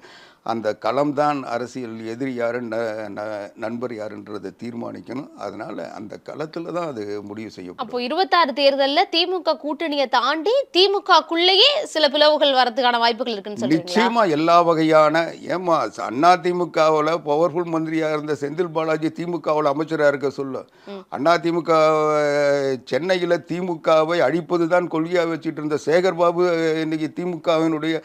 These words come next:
Speaker 1: அஹ், பாதுகாவலரா மாற சொல்ல அரசியல்ல மாற்றம் வராதா?
Speaker 2: ம்.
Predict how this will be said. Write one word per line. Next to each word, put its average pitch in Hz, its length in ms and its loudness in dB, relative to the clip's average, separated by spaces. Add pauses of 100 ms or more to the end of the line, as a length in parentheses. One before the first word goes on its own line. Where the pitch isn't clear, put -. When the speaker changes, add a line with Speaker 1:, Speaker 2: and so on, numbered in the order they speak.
(260)
Speaker 1:
அஹ், 143 640 6
பாதுகாவலரா 165 720 6
மாற 143 340 2
சொல்ல 143 240 -4 (540)
அரசியல்ல 170 460 0
மாற்றம் 151 340 2
வராதா? 123 340 0 (960)
Speaker 2:
ம். 196 240 -12